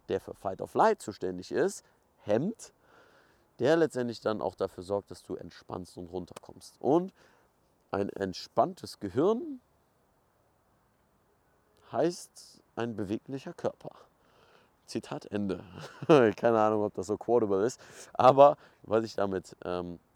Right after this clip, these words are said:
letztendlich dir in diesem Video sage, chill mal, Brudi. Also, ich hoffe, da waren einige interessante Dinge dabei. Und wie gesagt, passive Dehnung, das heißt einfach,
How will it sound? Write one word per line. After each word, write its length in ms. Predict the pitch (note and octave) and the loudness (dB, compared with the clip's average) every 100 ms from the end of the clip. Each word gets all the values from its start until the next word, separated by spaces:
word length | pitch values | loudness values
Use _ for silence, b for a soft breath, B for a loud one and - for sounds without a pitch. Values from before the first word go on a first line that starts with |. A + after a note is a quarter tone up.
| _ - | _ -6
letztendlich 640 | A2+ C3+ D2+ A2 G#2 - _ | -4 -2 -4 -6 -8 -12 _
dir 120 | F#2 F#2+ | -12 -10
in 80 | |
diesem 260 | A#2+ F#3+ D#3+ | -8 -10 -10
Video 180 | B2 A2 | -10 -10
sage, 440 | G2 F#2+ F2+ F2+ _ _ _ _ _ _ _ _ _ _ _ _ _ _ _ - | -6 -6 -6 -12 _ _ _ _ _ _ _ _ _ _ _ _ _ _ _ -12
chill 220 | - A#2 | -6 -6
mal, 260 | F#2+ E2+ - _ _ _ _ | -6 -8 -12 _ _ _ _
Brudi. 340 | - F#2+ F2 - _ _ _ _ _ _ _ _ _ - | -10 -10 -10 -16 _ _ _ _ _ _ _ _ _ 4
Also, 360 | G#2+ A2 G#2+ - b b b b b b b b | 6 8 4 2 b b b b b b b b
ich 140 | - C#3+ | -4 0
hoffe, 200 | D#3+ C#3 | 0 0
da 140 | C3 | -2
waren 240 | B2 A#2+ - | -2 -4 -4
einige 360 | A2 A#2 G2+ | -6 -4 -4
interessante 480 | F#2 G2+ F2+ G#2 F#2 | -6 -8 -10 -10 -10
Dinge 220 | F#2 F2+ | -8 -8
dabei. 400 | G2 F2+ B2+ F#3 _ - | -4 0 0 -2 _ -18
Und 100 | F2+ | -12
wie 60 | |
gesagt, 340 | F2+ A2 D3 - | -8 -8 -8 -6
passive 380 | G2+ - F#2 E2+ | -6 -6 -8 -4
Dehnung, 320 | C3 D3+ A#2 | -4 -6 -10
das 180 | F#2 G#2 | -10 -6
heißt 240 | G2+ - | -6 -6
einfach, 440 | G2 F#2 F#2 F2+ | -10 -4 -4 -4